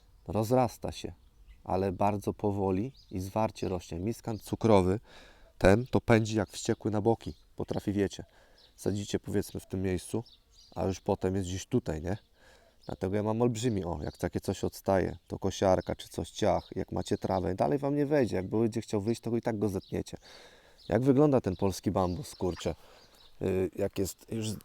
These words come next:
powiedzmy, że zdrewniały? O tak, widzicie? O, twarde, twarde skubaństwo rośnie.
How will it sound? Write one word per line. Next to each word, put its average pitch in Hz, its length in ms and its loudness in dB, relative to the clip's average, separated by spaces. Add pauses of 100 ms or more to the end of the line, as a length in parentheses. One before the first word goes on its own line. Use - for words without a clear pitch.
(180)
powiedzmy, 107 380 -2
że 98 100 -2
zdrewniały? 117 600 2 (500)
O - 120 2
tak, - 680 6
widzicie? 123 480 0 (760)
O, - 160 -12 (480)
twarde, 104 440 4
twarde 131 420 2
skubaństwo - 600 -4
rośnie. - 360 -4